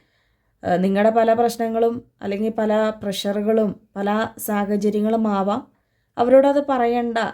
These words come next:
അല്ലെങ്കിൽ അത് വിട്ട് കളയാം എന്നുള്ളൊരു തരത്തിൽ നിങ്ങൾ ചിന്തിച്ചിട്ടുണ്ടായിരുന്നു. പക്ഷേ അവിടെയാണ്, ആ,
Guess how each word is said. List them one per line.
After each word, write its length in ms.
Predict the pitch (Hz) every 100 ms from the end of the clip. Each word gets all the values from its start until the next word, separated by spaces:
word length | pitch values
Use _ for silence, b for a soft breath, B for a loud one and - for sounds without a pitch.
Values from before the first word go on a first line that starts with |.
| -
അല്ലെങ്കിൽ 260 | 214 214 226
അത് 60 | 233
വിട്ട് 220 | 220 220
കളയാം 420 | 262 240 220 220 233
എന്നുള്ളൊരു 420 | 226 220 226 220
തരത്തിൽ 360 | 214 208 196 196 226 - _ _ _ _ _ _ _ _ _
നിങ്ങൾ 260 | 226 202 202
ചിന്തിച്ചിട്ടുണ്ടായിരുന്നു. 800 | 196 208 185 185 - 175 160 175 233
പക്ഷേ 260 | 233 254 254 294 b b b b b -
അവിടെയാണ്, 680 | 214 247 320 302 285 285 320 370 _ _ _ _ _ _ _
ആ, 100 | -